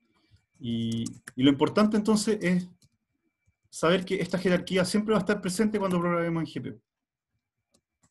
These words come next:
¿Ya? Siempre. Ya, entonces, ideas. ¿Cómo, cómo podemos partir? Hagamos el concepto primero, el concepto de, de los con comentarios.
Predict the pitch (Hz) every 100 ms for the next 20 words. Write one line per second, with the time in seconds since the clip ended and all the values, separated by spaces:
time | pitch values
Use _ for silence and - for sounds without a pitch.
0 | _ _ _ _ _ _ _ _ _ _
1 | _ _ _ - - _ _ _ _ _
2 | _ _ _ 131 180 - - 131 107 -
3 | _ _ _ _ _ _ _ _ _ _
4 | _ _ _ _ _ _ _ _ _ _
5 | 285 _ _ _ _ _ _ _ _ 320
6 | _ _ _ _ _ _ _ - 117 123
7 | 170 151 160 175 170 165 107 - 202 220
8 | 220 208 - _ _ - 208 196 196 190
9 | 185 180 202 170 170 180 175 165 156 135
10 | - 160 - 110 104 110 117 117 127 -
11 | 170 - 165 156 151 143 135 131 - _
12 | 131 127 127 123 120 147 107